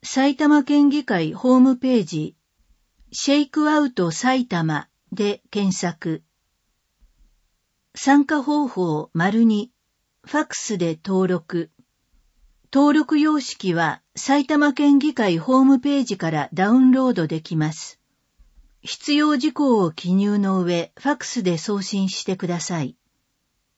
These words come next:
埼玉県議会事務局総務課、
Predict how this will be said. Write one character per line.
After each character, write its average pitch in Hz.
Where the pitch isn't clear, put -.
埼 277
玉 294
県 294
議 277
会 190
事 190
務 233
局 165
総 247
務 226
課、 180